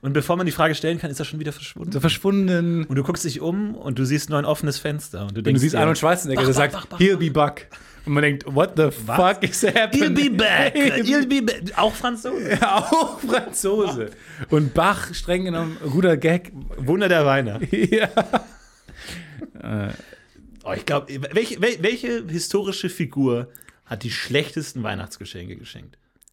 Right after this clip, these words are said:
Speaker 2: Welche?
Speaker 1: Jetzt überleg mal bitte l-, gute vierzig Minuten.
Speaker 2: <laughs> Ja, ich überleg
Speaker 1: Wir machen mal, machen wir hier mal ganz einen kurzen Cut.
Speaker 2: Mhm.
Speaker 1: Und jeder nimmt sich mal vierzig Minuten, schreibt gerne Liste, welche historische Figur hat die schlechtesten Geschenke gegeben?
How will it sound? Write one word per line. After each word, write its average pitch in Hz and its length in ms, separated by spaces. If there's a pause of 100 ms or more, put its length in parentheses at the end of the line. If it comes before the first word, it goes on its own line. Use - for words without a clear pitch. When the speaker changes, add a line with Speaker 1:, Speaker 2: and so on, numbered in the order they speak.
(160)
Speaker 2:
Welche? 180 220
Speaker 1:
Jetzt 202 80
überleg 285 340
mal 240 120
bitte 226 280
l-, 165 200
gute 247 360
vierzig - 460
Minuten. 139 320
Speaker 2:
<laughs> - 60
Ja, 170 160
ich - 100
überleg 156 300
Speaker 1:
Wir 147 100
machen 226 300
mal, 208 140 (760)
machen 208 220
wir 190 80
hier 190 120
mal 185 120
ganz 175 160
einen 139 80
kurzen 151 200
Cut. - 280 (300)
Speaker 2:
Mhm. 175 260 (120)
Speaker 1:
Und 139 120
jeder 170 200
nimmt 175 200
sich 143 120
mal 127 140
vierzig - 420
Minuten, 147 380
schreibt - 220
gerne 113 160
Liste, 185 400 (500)
welche 165 440
historische 143 600
Figur 117 380
hat 110 80
die 117 80
schlechtesten 123 720
Geschenke 92 460
gegeben? - 480